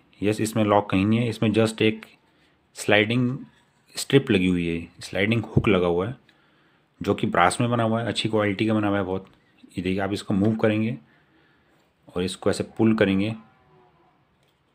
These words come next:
ये ऐसे खुलेगा। ये बैरल शेप पिगी बैंक है दोनों। ये जो पिगी बैंक है इसके बारे में एक बात और बताता हूँ मैं आपको। ये, ये वाली पिगी बैंक वन पीस से बनी हुई है। That means इसमें कहीं भी जॉइंट नहीं है।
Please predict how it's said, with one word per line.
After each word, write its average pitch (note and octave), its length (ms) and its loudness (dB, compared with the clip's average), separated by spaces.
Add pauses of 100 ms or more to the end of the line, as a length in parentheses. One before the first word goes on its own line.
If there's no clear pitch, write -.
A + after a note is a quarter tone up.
(720)
ये D2+ 160 -14
ऐसे F#2 260 -6
खुलेगा। E2 340 -8 (2000)
ये D#2+ 100 -8
बैरल F#2+ 340 2
शेप A2 260 -2
पिगी G#2+ 200 0
बैंक G2+ 240 -2
है G#2 60 -2
दोनों। G2+ 280 -4 (1700)
ये A2 120 0
जो C#3+ 100 2
पिगी A#2+ 300 0
बैंक C3 260 2
है C3+ 320 -4
इसके - 200 0
बारे A2+ 180 4
में A#2+ 120 0
एक A2 220 0
बात A2 180 4
और A2 140 4
बताता G#2 280 2
हूँ G2 80 2
मैं F#2+ 40 2
आपको। G#2 260 -4 (320)
ये, A2 500 2
ये A2+ 140 4
वाली A#2+ 200 6
पिगी B2 200 0
बैंक C3+ 200 2
वन B2+ 160 6
पीस A#2 220 0
से A#2 60 -2
बनी F2+ 180 0
हुई E2 100 -4
है। F2+ 80 -6
That G2+ 220 0
means C3 180 0
इसमें B2+ 320 0
कहीं A2 240 2
भी C3 100 4
जॉइंट A2 400 -2
नहीं E2 160 -2
है। E2+ 100 -10